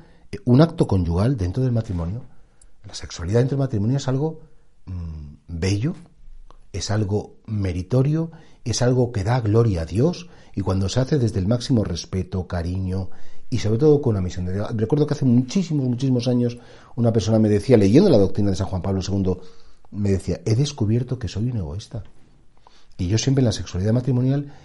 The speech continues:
he buscado mi propio placer, que utilizaba a mi mujer para yo estar bien". Se venían niños, bueno, venían, pero y de-, la típica día que a lo mejor la pobre me decía, "No, es que estoy muy cansada, por favor, que son las tres de la mañana", pues como no me hagas caso.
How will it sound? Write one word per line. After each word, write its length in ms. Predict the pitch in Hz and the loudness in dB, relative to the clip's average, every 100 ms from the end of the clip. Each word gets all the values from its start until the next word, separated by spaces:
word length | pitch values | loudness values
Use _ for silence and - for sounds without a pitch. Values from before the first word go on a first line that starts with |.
| - | -12
he 100 | - | -6
buscado 380 | 107 113 127 135 | -4 -2 -2 0
mi 120 | 123 | 0
propio 320 | 92 110 123 127 | 0 -2 -4 -4
placer, 400 | 80 95 123 - - - - - - | -6 -6 -8 -10 -18 -20 -20 -20 -10
que 100 | - | -4
utilizaba 400 | 104 120 120 135 | 2 4 6 4
a 20 | 135 | 6
mi 120 | 139 | 4
mujer 420 | 139 - 160 165 - - - | 4 4 2 0 -12 -20 -8
para 200 | 98 92 | -4 -2
yo 360 | 90 123 147 147 - - - | 0 0 0 -4 -18 -14 -6
estar 400 | - - 131 123 | -4 0 0 0
bien". 420 | 87 107 156 - - - | 0 -2 0 0 2 0
Se 160 | - 165 | 2 6
venían 240 | 190 202 | 6 6
niños, 240 | 196 190 | 6 4
bueno, 180 | 175 185 | 4 4
venían, 340 | 135 151 190 151 | 4 4 4 4
pero 220 | 113 104 - - - | 2 0 -8 -18 -10
y 60 | 85 | -4
de-, 140 | 131 85 - 95 80 | -4 -4 -8 -10 -6
la 160 | 101 87 | -6 -2
típica 300 | 113 113 120 | -2 0 2
día 220 | 127 120 | 4 2
que 80 | 117 | 2
a 40 | |
lo 60 | 113 | 0
mejor 200 | - 123 | 0 0
la 80 | |
pobre 180 | 110 123 | 2 2
me 80 | 123 | 2
decía, 160 | 117 131 | 0 0
"No, 160 | 170 | 2
es 100 | 165 | 0
que 60 | 165 | -2
estoy 180 | 143 160 | -4 -2
muy 100 | 156 | 0
cansada, 480 | 156 151 151 151 147 | -2 0 2 4 2
por 120 | 151 | 2
favor, 300 | 139 151 151 | 4 4 4
que 100 | 135 | 2
son 100 | 143 | 2
las 100 | 139 | 2
tres 140 | 147 | 2
de 40 | 139 | 2
la 60 | |
mañana", 240 | 143 147 127 | 2 2 0
pues 140 | 117 | -4
como 200 | 131 139 | -4 -4
no 140 | 151 | -2
me 100 | 196 | -2
hagas 220 | 180 175 170 | -2 -2 -4
caso. 440 | - 165 - 170 | -6 -4 0 0